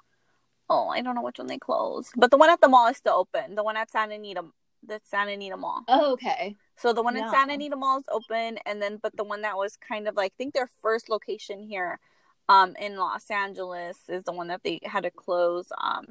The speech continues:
Speaker 1: during covid, which is sad 'cause that's the one I would go to.
Speaker 2: So many restaurants
Speaker 1: It was
Speaker 2: had
Speaker 1: on
Speaker 2: to close.
Speaker 1: Baldwin.
Speaker 2: Yeah, it's, it's really sad that, like, so many restaurants had to close because of
Speaker 1: Yeah.
Speaker 2: covid.
Speaker 1: And that's another
Speaker 2: Um,
Speaker 1: reason why we're doing this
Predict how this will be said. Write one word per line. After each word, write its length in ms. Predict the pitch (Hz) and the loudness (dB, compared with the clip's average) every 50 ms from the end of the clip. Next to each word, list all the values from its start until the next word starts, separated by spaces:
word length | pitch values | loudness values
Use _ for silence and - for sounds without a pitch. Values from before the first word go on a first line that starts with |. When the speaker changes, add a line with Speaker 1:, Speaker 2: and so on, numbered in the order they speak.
| - - | -10 -8
Speaker 1:
during 220 | 196 190 185 185 | -6 -6 -6 -8
covid, 520 | - - - - - - - - - - 208 | -6 -6 -6 -4 -2 -2 -2 -2 -2 -4 -8
which 180 | 208 - - 214 | -12 -12 -12 -12
is 80 | 214 | -12
sad 360 | - - - - - - - _ | -6 2 4 4 4 4 2 _
'cause 120 | - - | -10 -6
that's 240 | - - - - - | -6 -6 -6 -6 -12
the 100 | - 214 | -10 -8
one 160 | 226 233 - | -8 -8 -8
I 80 | - 240 | -8 -8
would 180 | 233 233 226 - | -8 -10 -10 -8
go 120 | - - | -8 -8
to. 300 | 240 - - 247 254 240 _ _ _ _ _ _ _ _ | -8 -10 -12 -12 -14 -14 _ _ _ _ _ _ _ _
Speaker 2:
So 400 | - - - - - 302 339 359 | -20 -20 -16 -8 -6 -6 -4 -4
many 260 | 370 381 392 403 392 | -6 -6 -6 -6 -4
restaurants 800 | 285 226 196 180 - - - 165 180 - - - - - - - - | -2 -2 -2 -4 -6 -12 -14 -12 -12 -12 -14 -18 -20 -20 -8 2 4
Speaker 1:
It 60 | 226 | 6
was 120 | 233 240 277 | 8 8 8
Speaker 2:
had 60 | - | 8
Speaker 1:
on 60 | - | 6
Speaker 2:
to 60 | 220 | 8
close. 40 | - | 8
Speaker 1:
Baldwin. 800 | 214 208 208 208 202 202 196 190 180 180 180 180 185 196 214 208 214 _ _ _ _ _ _ _ _ _ _ _ _ _ _ _ _ _ _ _ - | 8 8 8 8 6 2 -2 -4 -4 -6 -8 -10 -16 -20 -20 -20 _ _ _ _ _ _ _ _ _ _ _ _ _ _ _ _ _ _ _ _ -12
Speaker 2:
Yeah, 540 | 180 180 175 170 165 160 165 170 - 160 - - | -10 -8 -6 -6 -6 -6 -6 -8 -8 -8 -6 0
it's, 180 | 226 262 262 - | 0 0 0 0
it's 160 | - 277 - | -4 -4 -2
really 260 | 320 302 311 311 302 277 | 0 0 0 0 0 -2
sad 240 | - 254 220 - | 0 0 0 0
that, 140 | - 175 - | 0 -6 -6
like, 180 | - 180 170 - | -4 -6 -8 -10
so 200 | - - - 185 | -12 -14 -14 -12
many 200 | 175 180 180 175 | -12 -12 -12 -10
restaurants 460 | 165 165 160 165 - 185 170 160 - | -8 -8 -8 -8 -10 -12 -12 -12 -10
had 100 | - 175 | -8 -8
to 80 | 156 156 | -8 -8
close 340 | _ - 165 165 160 156 - | _ -8 -8 -6 -6 -6 -8
because 160 | 233 220 226 247 | -10 -6 -2 0
of 20 | 247 | 2
Speaker 1:
Yeah. 340 | 240 240 233 233 220 208 202 | 4 4 4 4 2 0 0
Speaker 2:
covid. 540 | 180 170 - 170 165 160 165 165 165 175 - _ _ _ _ _ _ _ _ | -4 -4 -2 -2 -2 -2 0 -4 -6 -6 -8 _ _ _ _ _ _ _ _
Speaker 1:
And 120 | - 277 277 | 2 4 4
that's 200 | 320 359 - - | 4 4 4 2
another 260 | 349 349 339 339 349 | 4 4 4 4 2
Speaker 2:
Um, 60 | 339 | -6
Speaker 1:
reason 320 | 320 320 311 285 302 285 277 | -6 -8 -8 -8 -8 -8 -6
why 160 | 269 262 247 | -6 -6 -6
we're 100 | 247 262 | -8 -10
doing 300 | 233 262 262 254 254 247 | -12 -12 -12 -12 -12 -10
this 160 | 247 254 - | -12 -12 -12